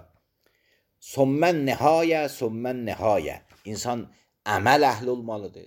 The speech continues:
Fəqət danışıq əhli olmalı-, olmalıdır. Davamında gələcəyin də fikrin eləməlidir. Yəni bir çalışmalıdır, məqsədinə yetişsin. Vəl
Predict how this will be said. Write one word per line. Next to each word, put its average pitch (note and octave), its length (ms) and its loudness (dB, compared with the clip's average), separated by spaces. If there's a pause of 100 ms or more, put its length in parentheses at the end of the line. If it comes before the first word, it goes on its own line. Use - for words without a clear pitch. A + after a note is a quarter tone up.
Fəqət - 260 -12 (120)
danışıq G#2 500 -2
əhli A2 240 -2
olmalı-, A#2+ 500 -8
olmalıdır. G2+ 540 -6 (680)
Davamında A#2+ 800 2 (300)
gələcəyin C3+ 840 2
də D#3+ 100 4 (160)
fikrin - 360 -8
eləməlidir. B2+ 760 -4
Yəni G#2+ 280 -2
bir G#2+ 140 -4 (260)
çalışmalıdır, B2 1080 2 (340)
məqsədinə A2+ 840 -2
yetişsin. D#3+ 600 -2 (880)
Vəl C3+ 220 4